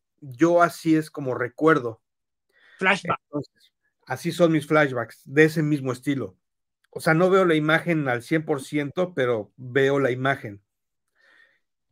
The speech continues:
Speaker 1: ¿Tú qué sientes cuando vas en un, en un tianguis? ¿Cómo dices que se llaman allá?
Speaker 2: Pulgueros.
Speaker 1: Pulgueros. Y de repente ves algo que te desbloquea. ¿Qué, cómo, cómo, qué, dime, dime,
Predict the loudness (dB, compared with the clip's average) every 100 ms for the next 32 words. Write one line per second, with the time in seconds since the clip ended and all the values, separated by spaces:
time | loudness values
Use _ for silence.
0 | _ 2 6 4 4 2 4 2 2 2
1 | 2 4 2 2 0 0 -2 -4 -10 _
2 | -6 -2 2 4 4 2 0 0 -2 -4
3 | -6 -6 -8 -10 -2 2 2 2 -2 -4
4 | -2 0 2 -2 -10 -4 0 2 2 2
5 | 0 -8 _ _ _ _ _ _ -6 -2
6 | -2 -4 -16 _ _ _ 2 6 6 6
7 | 2 -4 -20 _ _ _ -4 0 0 0
8 | 0 0 2 2 2 0 -4 2 4 4
9 | 2 -2 -4 _ _ _ _ _ _ _
10 | _ _ _ _ _ _ -10 -4 -2 -2
11 | -2 -4 0 0 0 -2 -4 -8 _ -20
12 | _ 0 4 2 2 -4 0 0 0 -6
13 | 0 0 0 -10 -10 -2 0 0 0 2
14 | 2